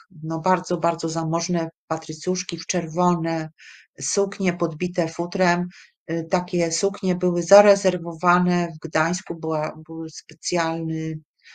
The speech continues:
było specjalne prawo, które mówiły, że patrycju-, tylko patrycjuszki mogą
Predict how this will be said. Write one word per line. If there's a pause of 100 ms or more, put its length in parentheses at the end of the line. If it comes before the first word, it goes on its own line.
(140)
było
specjalne
prawo,
które
mówiły,
że
patrycju-,
tylko
patrycjuszki (340)
mogą